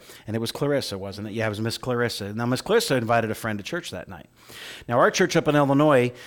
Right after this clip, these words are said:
is this massive footprint, and it's just a concrete slab with glued down carpet, right? Have you ever landed on concrete slab and glued down carpet? The carpet doesn't do much. It's pretty much just concrete. It's just hard,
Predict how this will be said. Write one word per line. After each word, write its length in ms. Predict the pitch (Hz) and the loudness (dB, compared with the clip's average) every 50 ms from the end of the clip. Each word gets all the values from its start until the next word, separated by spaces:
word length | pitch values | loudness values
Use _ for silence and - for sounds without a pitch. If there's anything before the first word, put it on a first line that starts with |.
| - - | -16 -6
is 220 | - 117 117 110 113 | -4 -4 -4 -2 -2
this 220 | 123 117 - - | -2 -2 0 0
massive 420 | 127 127 127 135 135 - 135 127 | 2 2 2 2 2 2 0 0
footprint, 540 | - - 156 147 - - 110 107 104 104 - - | 0 0 0 -2 0 -2 -4 -4 -4 -4 -4 -4
and 140 | 110 107 | -2 -2
it's 200 | 123 127 - - | 0 -2 -2 0
just 220 | - 143 139 - - | 0 0 0 0 -2
a 60 | 110 | -4
concrete 640 | - - - 151 156 165 160 - - 175 185 180 175 | -4 -2 0 2 2 2 2 2 2 0 0 0 0
slab 520 | - - 180 160 139 131 127 139 160 147 - - - _ - | 0 2 4 6 6 6 4 2 0 -2 -6 -8 -16 _ -6
with 380 | 113 117 107 110 117 117 127 | -6 -6 -4 -6 -10 -8 0
glued 400 | 135 147 139 139 151 165 170 151 | 2 4 6 6 6 6 4 4
down 300 | 139 147 147 147 143 135 | 2 4 4 4 4 2
carpet, 380 | - 156 127 110 - 95 - - - _ _ - | 2 2 0 0 0 -4 -12 -14 -18 _ _ -2
right? 280 | 113 127 156 185 - - - - - - - - - - _ _ _ | 2 2 2 2 0 -4 -16 -20 -20 -20 -20 -20 -20 -20 _ _ _
Have 140 | - 117 117 | -4 0 2
you 60 | 135 | 4
ever 160 | 143 143 143 | 4 6 6
landed 460 | 127 135 143 151 160 160 160 165 156 | 6 6 6 6 6 6 6 6 6
on 160 | 147 131 127 120 | 6 4 2 0
concrete 580 | - - 151 147 143 139 - 160 156 160 156 | 0 0 2 2 2 2 0 0 0 0 -2
slab 380 | - - 147 147 151 156 151 139 | -2 0 2 4 4 4 4 2
and 100 | 127 120 | 0 2
glued 200 | 123 147 151 143 | 2 2 2 4
down 180 | 147 151 156 | 4 2 2
carpet? 400 | 147 - 165 165 165 175 170 - | 2 2 0 0 0 -2 -4 -4
The 100 | - 135 | -2 -2
carpet 320 | - - 185 208 196 151 131 | 0 2 2 2 2 2 2
doesn't 300 | 139 131 110 120 107 101 | 2 2 2 0 -2 -2
do 100 | 110 113 | -2 -2
much. 400 | 104 95 85 - - - - - - _ - - | -2 -4 -6 -8 -10 -10 -12 -12 -12 _ -14 -10
It's 160 | - 117 - | -10 -10 -8
pretty 240 | - - 180 160 151 | -4 0 2 2 4
much 180 | 135 123 107 - | 4 2 0 0
just 220 | - 123 - - | -2 -4 -4 -2
concrete. 420 | - 131 113 101 - 101 101 101 104 | -2 -2 -2 -2 -4 -6 -6 -4 -4
It's 140 | 107 107 | -4 -4
just 180 | - 117 110 98 | -4 -6 -6 -8
hard, 340 | 107 104 98 101 - - | -8 -8 -8 -8 -10 -12